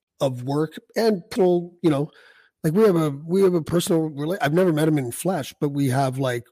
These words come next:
we know each other. He's so interesting, you know? Um, but he's one of those <laughs> guys where it's like, do you invest that much of a friendship in David Wallace? Because you would not be surprised if you woke up and turned on the news and just,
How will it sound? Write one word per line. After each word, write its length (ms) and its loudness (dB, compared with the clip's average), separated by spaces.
we 120 0
know 300 0
each 160 -10
other. 300 -10
He's 260 0
so 240 0
interesting, 400 -10
you 100 -4
know? 160 -8
Um, 360 0
but 80 2
he's 100 2
one 120 4
of 60 4
those 140 2
<laughs> 120 0
guys 280 -4
where 100 -2
it's 120 -8
like, 260 -6
do 80 0
you 140 4
invest 380 2
that 160 4
much 160 0
of 60 0
a 40 -4
friendship 400 0
in 80 0
David 220 2
Wallace? 300 0
Because 360 -2
you 80 -2
would 220 0
not 180 -2
be 80 -2
surprised 640 -4
if 120 -8
you 120 -2
woke 280 0
up 200 0
and 100 -8
turned 160 -2
on 100 -2
the 60 -4
news 320 -2
and 140 -6
just, 240 -12